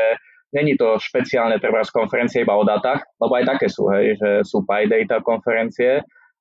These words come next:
ale my sa ako si dáme, že časť dátovú, časť, e, o nejakom DevOpse, časť pre učiteľov. Mali sme tam aj také zaujímavosti, že niekto tam programoval hudbu.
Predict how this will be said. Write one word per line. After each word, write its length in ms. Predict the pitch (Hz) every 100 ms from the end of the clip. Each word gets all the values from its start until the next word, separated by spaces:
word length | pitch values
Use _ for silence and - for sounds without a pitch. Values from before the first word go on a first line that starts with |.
| -
ale 400 | 117 117 117 113 123 -
my 320 | 131 123 123 123
sa 240 | 120 123 113
ako 160 | 120
si 160 | - 120
dáme, 240 | 117 113
že 240 | 104 101 95
časť 240 | 120 98
dátovú, 640 | 98 117 123 127 117 117 117
časť, 440 | - 104 104 -
e, 80 | 110 104 104 98
o 240 | 101 104
nejakom 480 | 104 98 - 92 98
DevOpse, 720 | 117 120 - - 117 113 107
časť 400 | - 98 - -
pre 160 | 120 120
učiteľov. 960 | 123 127 107 117 110 110 110 110 107 - - - _ _ -
Mali 240 | 127 123
sme 160 | 127 123
tam 80 | 117
aj 80 | 110
také 160 | 117 120
zaujímavosti, 560 | 117 120 117 117 -
že 160 | 113 117
niekto 160 | 113 110
tam 160 | 113
programoval 480 | 113 113 117 117 107
hudbu. 400 | 107 123 95 -